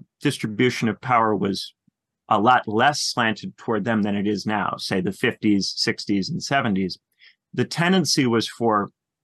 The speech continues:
oligarchs and corporations to succeed in pressing states to lower trade barriers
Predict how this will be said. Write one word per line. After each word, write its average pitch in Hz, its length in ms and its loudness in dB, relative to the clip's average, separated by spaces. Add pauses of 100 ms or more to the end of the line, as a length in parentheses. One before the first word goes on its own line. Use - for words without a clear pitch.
(560)
oligarchs 127 520 2
and 104 100 -2
corporations 98 800 -4
to 98 300 0
succeed 151 800 4
in 101 340 2
pressing 127 500 0
states 107 480 -4
to 110 180 -2
lower 113 280 4
trade 104 340 -2
barriers 95 580 -6